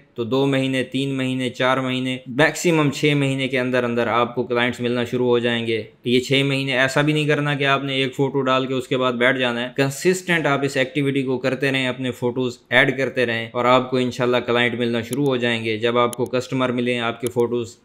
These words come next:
सेल होना शुरू हो जाएं, तो ये आपके लिए एक एंडलेस प्रोसेस है।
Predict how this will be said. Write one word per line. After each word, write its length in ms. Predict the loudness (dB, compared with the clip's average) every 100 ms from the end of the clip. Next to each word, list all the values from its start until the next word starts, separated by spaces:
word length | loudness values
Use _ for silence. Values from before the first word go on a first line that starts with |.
| -20
सेल 280 | -4 2 2
होना 180 | 4 2
शुरू 200 | 0 2
हो 100 | 2
जाएं, 220 | 2 -2
तो 80 | 0
ये 160 | 2 4
आपके 380 | 4 2 2 2
लिए 220 | 2 2 6
एक 240 | 6 4 -6 -2
एंडलेस 360 | 0 2 0 -2
प्रोसेस 460 | -4 -6 -6 -10
है। 140 | -12